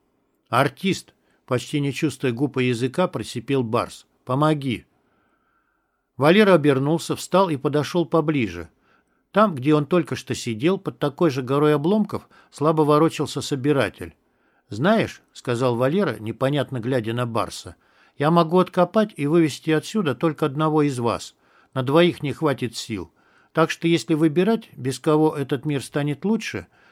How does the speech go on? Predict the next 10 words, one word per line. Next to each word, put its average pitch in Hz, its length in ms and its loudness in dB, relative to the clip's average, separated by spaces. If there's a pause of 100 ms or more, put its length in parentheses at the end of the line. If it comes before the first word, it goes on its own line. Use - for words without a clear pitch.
то 147 80 -2
я 202 160 4
считаю, 95 540 -8
без 101 220 -12
тебя». 104 460 -4 (720)
«Ты 139 140 0
не 175 120 4
можешь 185 360 2
так 113 220 -6
поступить». - 640 -6